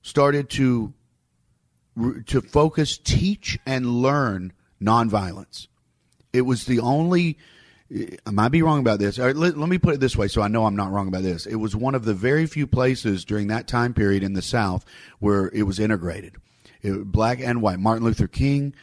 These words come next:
uh, was there for a while. Rosa Parks. Right before Rosa Parks decided not to give up her seat on the Montgomery bus, right? I think it was Montgomery, right?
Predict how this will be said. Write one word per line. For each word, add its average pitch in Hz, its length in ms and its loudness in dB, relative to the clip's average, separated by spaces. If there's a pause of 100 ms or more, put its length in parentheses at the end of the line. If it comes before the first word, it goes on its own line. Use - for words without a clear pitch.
(380)
uh, 110 160 2
was 117 200 -2
there 123 160 2
for 123 180 -2
a 120 60 2
while. 117 260 4
Rosa 110 400 4
Parks. - 720 0 (800)
Right 131 380 2
before 160 440 2
Rosa 131 320 4
Parks 127 420 2
decided 110 480 0
not 110 320 0
to - 80 -6
give 110 220 0
up 110 160 2
her 104 140 0
seat - 540 -6
on 104 160 -2
the 98 60 -2
Montgomery 101 460 0
bus, 90 480 -2
right? 101 320 0 (600)
I 101 180 -10
think 107 120 -8
it 104 40 -6
was 98 120 -8
Montgomery, 95 480 -6
right? 98 220 -6